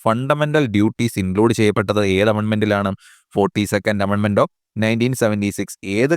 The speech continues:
കമ്മിറ്റിയുടെ, ആ, ഇതിലാണ്, ആ, ഫണ്ടമെന്റൽ ഡ്യൂട്ടീസ് ഇൻക്ലൂഡ് ചെയ്യപ്പെട്ടത്? അത് സ്വരൺ സിംഗ് കമ്മിറ്റിയുടെ ഇതിലാണ് എന്ത്? ഫണ്ടമെന്റൽ ഡ്യൂട്ടീസ് ഇന്ത്യൻ കോൺസ്റ്റിറ്റ്യൂഷനിലേക്ക് ആഡ് ചെയ്യുന്നത്. അപ്പം ഏത് അമെൻഡ്മെന്റ്? ഫോർട്ടി സെക്കൻഡ് amendment of നയൻറ്റീൻ സെവന്റി സിക്സ്. ഫോർട്ടി സെക്കൻഡ് amendment-ിന്റെ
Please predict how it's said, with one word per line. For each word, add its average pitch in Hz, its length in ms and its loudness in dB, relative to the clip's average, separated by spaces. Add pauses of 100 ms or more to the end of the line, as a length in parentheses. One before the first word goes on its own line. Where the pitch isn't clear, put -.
കമ്മിറ്റിയുടെ, 139 720 2
ആ, 117 400 4
ഇതിലാണ്, 113 420 2
ആ, 104 420 0
ഫണ്ടമെന്റൽ 107 520 0
ഡ്യൂട്ടീസ് 110 520 -2 (140)
ഇൻക്ലൂഡ് 104 340 0
ചെയ്യപ്പെട്ടത്? 101 440 0
അത് 120 180 0 (340)
സ്വരൺ 143 400 0
സിംഗ് 165 300 -4
കമ്മിറ്റിയുടെ 110 480 2
ഇതിലാണ് 101 500 2
എന്ത്? 98 280 0
ഫണ്ടമെന്റൽ 107 540 0
ഡ്യൂട്ടീസ് 101 320 -2
ഇന്ത്യൻ 104 220 0
കോൺസ്റ്റിറ്റ്യൂഷനിലേക്ക് 95 840 -2 (280)
ആഡ് 120 160 2
ചെയ്യുന്നത്. 90 360 0
അപ്പം 98 480 -4
ഏത് 95 220 2
അമെൻഡ്മെന്റ്? 107 480 0 (100)
ഫോർട്ടി 104 300 0
സെക്കൻഡ് 104 420 0
amendment 104 360 0
of 151 160 2
നയൻറ്റീൻ 98 380 0
സെവന്റി 98 440 0
സിക്സ്. - 200 -8
ഫോർട്ടി 95 240 -4
സെക്കൻഡ് 107 380 -2
amendment-ിന്റെ 104 560 0